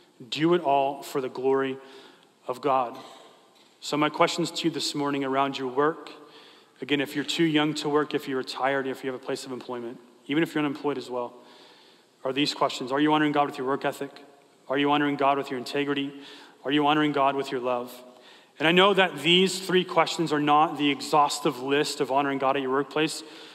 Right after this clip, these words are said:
There are a multitude of ways to honor God in your work or in your workplace.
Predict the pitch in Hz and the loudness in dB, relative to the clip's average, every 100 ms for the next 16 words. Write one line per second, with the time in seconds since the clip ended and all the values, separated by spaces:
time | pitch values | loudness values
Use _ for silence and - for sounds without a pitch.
0 | - 151 156 156 143 147 147 151 151 - | -6 2 4 4 0 2 2 2 -2 -2
1 | 147 135 131 135 123 - 127 131 123 127 | 0 0 0 -2 -2 -4 -2 -2 -2 0
2 | 123 127 139 127 127 120 123 151 165 - | 0 0 -4 -6 -6 -4 0 0 -2 -14
3 | - 131 143 151 143 135 147 - 123 127 | -6 0 2 2 2 0 -4 -6 -10 -8
4 | - | -12